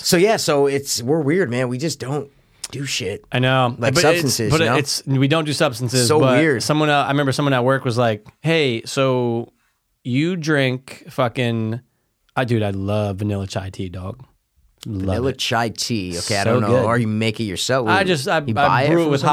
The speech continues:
Speaker 1: somewhere?
Speaker 2: water, and I just drink that black, but I just love it.
Speaker 1: You put it
Speaker 2: Okay.
Speaker 1: back, y-, like, a
Speaker 2: I
Speaker 1: sort
Speaker 2: put
Speaker 1: of
Speaker 2: two
Speaker 1: tea
Speaker 2: bags.
Speaker 1: bag?
Speaker 2: Yeah, yeah, yeah,
Speaker 1: Oh,
Speaker 2: yeah.
Speaker 1: it's just,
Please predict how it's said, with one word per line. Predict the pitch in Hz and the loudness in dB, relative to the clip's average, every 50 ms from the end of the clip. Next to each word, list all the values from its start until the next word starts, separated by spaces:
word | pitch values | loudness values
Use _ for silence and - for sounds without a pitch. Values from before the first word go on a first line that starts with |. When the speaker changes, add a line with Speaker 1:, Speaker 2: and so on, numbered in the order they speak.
| 135 | 2
Speaker 1:
somewhere? | 131 | 2
Speaker 2:
water, | 127 139 143 147 135 127 127 | 2 2 4 4 2 2 2
and | 135 139 135 | 2 2 0
I | 131 | 2
just | 123 120 117 | 2 0 0
drink | - 139 127 113 | 2 0 0 2
that | 113 127 113 107 | 2 0 0 0
black, | 104 120 127 120 113 | 2 2 0 2 2
but | - 120 | 0 0
I | 113 | 0
just | 104 107 98 | 0 -2 -2
love | 101 110 110 101 | 0 0 0 0
it. | 101 92 - - - | -2 -6 -8 -6 -4
Speaker 1:
You | 139 | -2
put | 131 165 147 | 0 2 2
it | 120 | 2
Speaker 2:
Okay. | |
Speaker 1:
back, | 120 123 120 135 - | 2 2 2 0 0
y-, | 127 147 147 139 135 | 0 0 0 2 2
like, | 139 135 - | 2 0 0
a | 127 | 0
Speaker 2:
I | 120 | 0
Speaker 1:
sort | 127 - 131 | 2 2 2
Speaker 2:
put | |
Speaker 1:
of | 117 | 4
Speaker 2:
two | 185 180 | 4 4
Speaker 1:
tea | 175 | 4
Speaker 2:
bags. | 175 165 - 262 143 | 6 6 4 4 4
Speaker 1:
bag? | |
Speaker 2:
Yeah, | 175 185 | 4 4
yeah, | 196 196 202 196 | 4 4 4 6
yeah, | 190 | 6
Speaker 1:
Oh, | 196 | 6
Speaker 2:
yeah. | - 165 123 | 6 4 2
Speaker 1:
it's | 110 117 | 0 -2
just, | 135 | 0